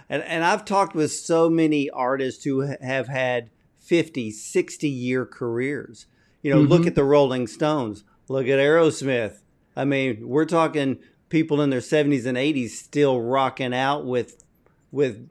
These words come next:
Speaker 1: complete energy and all of
Speaker 2: Yeah.
Speaker 1: their faculties in, intact.
Speaker 2: Mm-hmm.
Speaker 1: So there, there's power in music, and I think it's
Speaker 2: And
Speaker 1: anti-aging.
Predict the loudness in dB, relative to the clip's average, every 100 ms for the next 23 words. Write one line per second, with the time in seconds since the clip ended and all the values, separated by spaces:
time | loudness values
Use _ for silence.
0 | _ _ -6 -6 -4 0 0 -2 -6 -2
1 | 0 0 0 -4 -4 -10 -18 _ _ -6
2 | -2 2 4 6 4 2 2 2 0 0
3 | 0 2 2 0 0 -2 -2 8 8 8
4 | 4 2 2 -4 -20 _ -10 2 4 4
5 | 2 2 4 4 0 0 2 4 2 0
6 | 0 -2 -2 -4 -6 -12 _ -2 0 2
7 | 2 2 2 2 0 2 2 2 0 -4
8 | -4 -6 -10